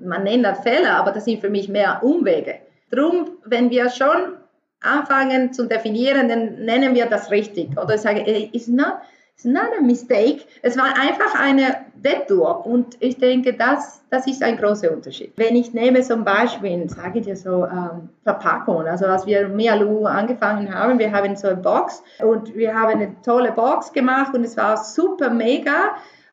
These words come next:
Und da habe ich gesagt, „Ja, super.“ Und bevor, ich war fast an Unterschreiben, zum, ein Mold, also ein Werkzeug zu bauen und diese Ding zum, zum Versenden. Und dann, äh, plötzlich kommt einer und sagt, „Aha, ja klar, da versende ich per Post, ja.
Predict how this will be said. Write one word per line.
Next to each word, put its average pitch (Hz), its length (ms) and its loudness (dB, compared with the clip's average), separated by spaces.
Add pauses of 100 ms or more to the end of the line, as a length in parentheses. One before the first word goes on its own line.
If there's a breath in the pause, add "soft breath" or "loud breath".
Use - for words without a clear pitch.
Und 254 340 4
da 240 60 -4
habe 240 100 2
ich 233 80 -6
gesagt, 233 160 -6
„Ja, 302 220 2
super.“ - 460 -6
Und 220 160 -6
bevor, 156 640 -2 (200)
ich - 160 -2
war 220 340 0
fast - 300 -2
an 233 140 2
Unterschreiben, 247 640 2
zum, 233 380 -4
ein 208 200 4
Mold, 226 520 2
also 175 180 -8
ein 202 320 2
Werkzeug - 560 0
zu 185 120 -8
bauen 254 500 0
und 208 120 -2
diese 202 300 -6 (560)
Ding 247 280 -4
zum, 214 380 -2 (300 loud breath)
zum 202 180 -6
Versenden. 262 840 2 (300 loud breath)
Und 233 300 0
dann, 233 320 4
äh, 220 320 4 (180)
plötzlich 220 640 -4
kommt 233 300 0
einer 226 240 2
und 247 60 0
sagt, 233 260 -6
„Aha, 226 500 -2
ja 202 200 2
klar, 247 280 0
da 196 120 0
versende 196 380 -2
ich 185 100 -14
per 175 100 -2
Post, - 480 -2
ja. 220 320 0